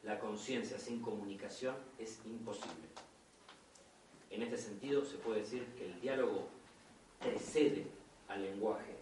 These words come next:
y lo genera. Les explico un poquito esto. Para meternos claramente en la cuestión mental del lenguaje, tendríamos que saltar a Noam Chomsky,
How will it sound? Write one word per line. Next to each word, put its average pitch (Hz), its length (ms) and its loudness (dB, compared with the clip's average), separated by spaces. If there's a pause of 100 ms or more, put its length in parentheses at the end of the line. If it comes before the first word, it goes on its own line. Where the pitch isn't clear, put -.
(380)
y 101 80 -2
lo 101 160 0
genera. 98 420 -4 (1400)
Les 117 240 -6
explico 117 360 -6
un 104 80 -6
poquito 98 300 -6
esto. - 220 -10 (4000)
Para - 180 8
meternos 175 540 2
claramente 147 440 2
en 127 320 -2
la 104 60 -4
cuestión 120 380 -2
mental 110 500 8
del 123 140 4
lenguaje, 127 420 4
tendríamos 127 440 2
que 120 100 -4
saltar 120 560 0 (520)
a - 80 -4
Noam 117 300 2
Chomsky, - 440 -4